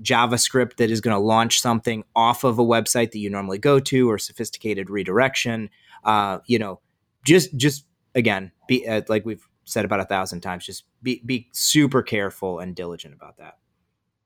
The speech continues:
All right. So I, I think we are on to our final topic for the day. Uh, I gotta be honest, this is a very serious thing, and there's gonna be a lot of ethical and or other discussion points around it,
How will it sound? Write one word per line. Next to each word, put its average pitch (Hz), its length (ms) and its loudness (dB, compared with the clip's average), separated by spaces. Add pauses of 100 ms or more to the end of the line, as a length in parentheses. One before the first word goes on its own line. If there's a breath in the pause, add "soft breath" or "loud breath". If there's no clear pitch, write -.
(180)
All 117 120 2
right. 160 260 -2
So 135 160 4
I, 127 280 2
I 131 40 0
think 160 220 0
we 185 160 6
are 147 100 4
on 139 320 2
to 143 220 0
our 110 160 -6
final 180 560 2
topic 107 420 0
for 101 140 -12
the 92 100 -12
day. 90 360 -6 (540 soft breath)
Uh, 107 160 0
I 131 100 2
gotta 160 180 4
be 156 120 4
honest, 139 220 0
this 131 160 2
is 156 80 0
a - 20 -6
very 147 200 4
serious 170 380 2
thing, 190 360 0
and 123 100 0
there's 120 160 4
gonna 135 160 2
be 131 160 4
a 135 80 4
lot 123 280 4
of 123 420 -6
ethical 123 480 2
and 117 300 2
or 117 480 4 (440 soft breath)
other 123 300 4
discussion 123 480 0
points 117 300 -2
around 104 320 -2
it, 101 100 -10